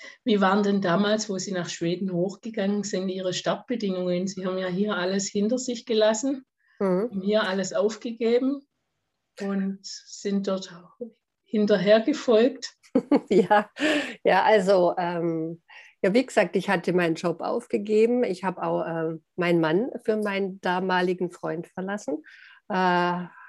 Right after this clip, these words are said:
Speaker 2: hab zwei Töchter. Die eine war schon erwachsen, die andere war klein, dreieinhalb, als ich gegangen bin. Das war sehr schwer.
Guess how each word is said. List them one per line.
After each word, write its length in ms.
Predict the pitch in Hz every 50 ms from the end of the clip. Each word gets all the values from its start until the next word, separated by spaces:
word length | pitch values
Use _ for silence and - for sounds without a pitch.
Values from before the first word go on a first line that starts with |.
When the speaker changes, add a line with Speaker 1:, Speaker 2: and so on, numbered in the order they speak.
| - - - - _
Speaker 2:
hab 240 | - 196 180 - -
zwei 300 | - - - 170 165 160
Töchter. 600 | 160 - - 180 185 185 185 - - 240 254 254
Die 120 | 247 202
eine 280 | - 180 175 175 190 185
war 160 | 180 175 175
schon 380 | - - 185 180 180 170 170 - - _
erwachsen, 640 | - 214 170 170 170 170 - - - 247 254 254 226
die 140 | 196 185 175
andere 340 | 165 165 175 175 180 170
war 120 | 170 165 170
klein, 640 | - - - 165 160 156 156 160 175 226 269 320 311 _ -
dreieinhalb, 600 | - - 175 170 175 180 170 165 180 240 247 - _ _ _ _ _ _ _ _ _
als 200 | 208 208 196 -
ich 180 | 220 208 -
gegangen 420 | - 214 190 196 190 190 196 208 208
bin. 280 | 208 220 226 247 240 _ - - - - - - - - _ _ _
Das 220 | - - - -
war 180 | 175 160 160 165
sehr 180 | 170 160 170
schwer. 540 | 170 - - - 170 165 185 208 254 320 320